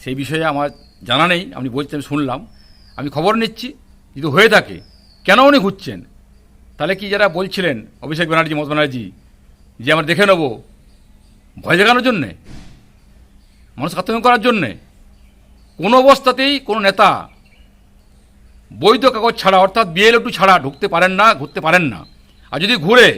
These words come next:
অভিযোগ করব, কমপ্লেন করব, আর মানুষকে বলবো এই থেকে, থেকে বঞ্চিত থাকুন, এদিকে ঢুকতে দেবেন না। কারণ এরা চায় মানুষকে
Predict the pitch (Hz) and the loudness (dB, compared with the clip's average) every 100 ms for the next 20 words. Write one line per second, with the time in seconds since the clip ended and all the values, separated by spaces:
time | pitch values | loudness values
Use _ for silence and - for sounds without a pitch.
0 | - _ _ - 127 202 240 254 247 269 | -6 _ _ -12 -4 2 4 4 2 -2
1 | - _ _ _ - _ - 160 175 240 | -8 _ _ _ -20 _ -6 -4 0 0
2 | 226 254 285 277 - - 147 214 294 - | 2 2 2 -4 -16 -10 0 2 2 2
3 | 262 214 226 285 - - _ _ 220 226 | 0 2 4 4 4 -16 _ _ 0 2
4 | 220 226 233 233 240 208 202 202 160 113 | 2 0 0 0 -2 -4 -4 0 -2 -2
5 | 92 - - - - - _ - 156 214 | -14 -18 -20 -20 -20 -20 _ -6 -2 0
6 | 220 220 208 233 262 175 104 - - - | 0 -2 2 6 6 4 -2 -10 -20 -20
7 | _ _ _ _ 156 226 320 - - - | _ _ _ _ 2 4 2 -2 -20 -20
8 | - 185 240 226 214 254 202 208 - | -2 2 2 6 6 6 0 -6 0